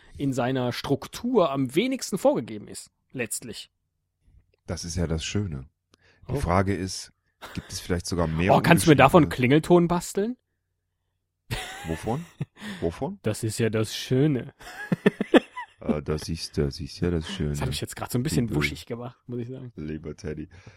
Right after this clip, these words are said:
Speaker 2: Äh,
Speaker 1: <laughs> Das ist ja
Speaker 2: oh, du
Speaker 1: das
Speaker 2: bringst
Speaker 1: Schöne.
Speaker 2: mich, du bringst mich hier in Schwulitäten, mein Freund.
Speaker 1: <laughs> Ich habe so ein Glück.
Speaker 2: <laughs>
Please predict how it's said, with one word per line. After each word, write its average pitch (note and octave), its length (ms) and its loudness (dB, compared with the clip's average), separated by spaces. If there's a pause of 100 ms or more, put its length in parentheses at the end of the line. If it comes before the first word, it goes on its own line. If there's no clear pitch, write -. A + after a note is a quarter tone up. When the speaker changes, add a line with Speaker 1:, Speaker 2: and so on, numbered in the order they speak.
(240)
Speaker 2:
Äh, D#2+ 180 -2 (460)
Speaker 1:
<laughs> B3 500 -12
Das A#2 180 -6
ist A#2 160 -4
ja B2 80 0
Speaker 2:
oh, - 60 0
du A#2 80 0
Speaker 1:
das A#2 100 0
Speaker 2:
bringst F#2 300 4
Speaker 1:
Schöne. A#2+ 140 0
Speaker 2:
mich, - 300 -4 (140)
du D2+ 160 -4
bringst D2 360 -4
mich D2 140 -6
hier D2 200 -2
in D2 100 -4
Schwulitäten, C#2+ 1300 -6
mein C2+ 200 -8
Freund. C2+ 440 -8 (140)
Speaker 1:
<laughs> - 140 -20
Ich - 220 -14
habe A2 160 -6
so A2+ 100 -2
ein A2+ 160 -2
Glück. A#2+ 380 -2 (960)
Speaker 2:
<laughs> - 80 0